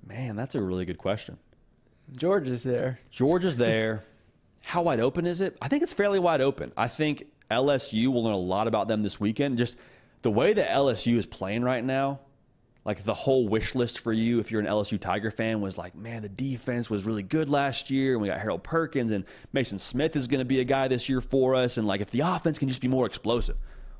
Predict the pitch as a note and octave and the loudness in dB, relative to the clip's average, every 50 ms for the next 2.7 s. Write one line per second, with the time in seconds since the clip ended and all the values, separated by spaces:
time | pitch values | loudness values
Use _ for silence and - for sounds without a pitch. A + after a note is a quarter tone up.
0 | - - A2+ B2+ B2 D3 F#3 A3 A3 A#3+ F3 C#3+ C3+ D3+ D#3 B2+ - - - D3 | -10 0 0 2 4 4 2 2 0 0 0 0 0 2 0 0 -2 -2 0 2
1 | F3 G#3+ G3+ - C3+ A2+ A2 G2 F#2 F#2+ F3 A3+ A#3 - C3+ G#2 G2+ G2 G#2+ F#2+ | 4 4 4 2 0 0 -2 -4 -2 0 0 0 0 0 -2 -2 0 0 0 0
2 | - - G#2+ E2+ G2 G2 F#2 E2+ F2 F#2 D#2+ D2 C#2 - | 0 -2 -4 -2 0 -2 -2 -2 -2 -4 -4 -4 -6 -10